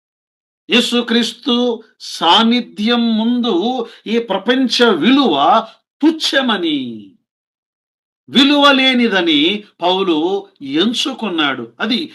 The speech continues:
యేసుక్రీస్తు ప్రభువును ఎరుగుట. యేసుక్రీస్తు ప్రభువు నీకు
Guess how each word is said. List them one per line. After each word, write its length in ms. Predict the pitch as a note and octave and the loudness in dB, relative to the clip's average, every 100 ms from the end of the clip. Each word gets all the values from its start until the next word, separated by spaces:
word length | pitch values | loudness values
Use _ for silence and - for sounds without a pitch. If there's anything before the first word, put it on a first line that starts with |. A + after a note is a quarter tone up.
| - | -6
యేసుక్రీస్తు 720 | G3+ A3 G#3 G3 F#3 F#3 - | -4 -2 -4 -4 -4 -6 -6
ప్రభువును 500 | F3 E3 D#3 D#3+ D#3 | -6 -4 -2 -2 -2
ఎరుగుట. 460 | C#3+ C#3 C#3+ C3 A#2 B2 G#2 _ _ _ _ _ _ _ _ _ _ _ _ _ _ _ _ D3+ | -2 -2 -4 -6 -10 -14 -16 _ _ _ _ _ _ _ _ _ _ _ _ _ _ _ _ 0
యేసుక్రీస్తు 760 | G#3 G#3 A3+ A3+ A3 - A#3+ | 2 2 -2 0 -2 0 -2
ప్రభువు 760 | A3+ D3 E3 G3+ A3 A3+ G#3+ - _ _ | -2 0 -2 -2 0 0 -2 -8 _ _
నీకు 320 | E3 G#3 A3 | -4 -4 -2